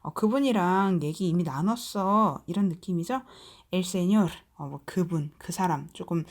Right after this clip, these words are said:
어, 높여서 표현을 하고 있어요. 자, 두 번째.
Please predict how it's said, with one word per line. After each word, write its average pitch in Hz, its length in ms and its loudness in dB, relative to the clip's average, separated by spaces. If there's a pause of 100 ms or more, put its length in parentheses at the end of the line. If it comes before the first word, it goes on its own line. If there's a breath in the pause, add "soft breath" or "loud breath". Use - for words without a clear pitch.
(260 loud breath)
어, 143 100 -6
높여서 160 420 -2
표현을 165 380 -2
하고 220 160 0
있어요. 175 640 0 (360 loud breath)
자, 156 140 -2
두 202 100 -8
번째. 285 460 0